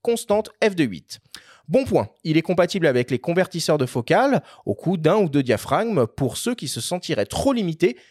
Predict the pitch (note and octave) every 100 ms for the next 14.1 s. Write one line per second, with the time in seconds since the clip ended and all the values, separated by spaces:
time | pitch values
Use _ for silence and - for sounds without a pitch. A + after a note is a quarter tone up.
0 | _ - A#3+ G3+ G3+ F#3 - F3 G#3+ F3+
1 | A#2 C#2+ - - _ - - _ A2 G#2
2 | A2 - A#2 A#2+ F3 F3+ A#3 A3+ C3 A#2+
3 | A#2 A2+ G#2+ - A3 - G3 D#3 C3+ A#2
4 | A#2+ A3+ A3+ - A#3+ - D#4 A3 C#4 F3+
5 | E3 - C#3 B2+ C#3+ C#3 G#3 C#3 A2+ F#3+
6 | C4 E3+ C#3+ A#2+ D3+ - - - F3+ D3+
7 | A2+ C#2+ A1+ - - _ - - _ -
8 | A3+ - B3 B3 G3+ C#3+ D#3+ G3+ G#3+ F#3
9 | G3+ G#3 G#3 G3 E3 D3 F3+ E3 E3+ -
10 | F3 C3 G#2+ E3 G#3 G#3 F#3+ E3+ E3 D3+
11 | B2 C#3 B2+ A#2+ A#2 - F#3+ G3+ D#3 C3
12 | G#2+ G#2+ A3 - - - - D#3+ C#4+ -
13 | G#3+ F#3+ - C#3+ - - A#3 G#3+ B2+ E3+